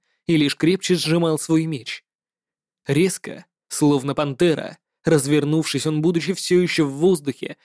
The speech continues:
взмахнул клинком и напал на врага. Удар попал по цели, заставив Куна пошатнуться. Однако, как только Ин Тяньцзун приземлился на землю,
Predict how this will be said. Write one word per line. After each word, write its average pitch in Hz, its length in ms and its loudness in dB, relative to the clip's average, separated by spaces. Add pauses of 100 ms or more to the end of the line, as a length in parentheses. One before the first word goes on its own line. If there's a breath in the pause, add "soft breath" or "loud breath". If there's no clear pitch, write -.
(100)
взмахнул 196 640 2
клинком 190 640 2
и 165 80 0
напал 143 400 0
на 127 140 -8
врага. 123 400 -8 (1000)
Удар 262 320 4
попал 240 400 2
по 226 140 2
цели, 190 440 0 (300)
заставив 139 640 0
Куна 139 240 -2
пошатнуться. 185 800 -4 (640)
Однако, 160 560 0
как - 240 -4
только 175 300 2
Ин 160 260 -2
Тяньцзун 143 500 -2
приземлился 139 540 -4
на 127 140 -6
землю, 156 440 -8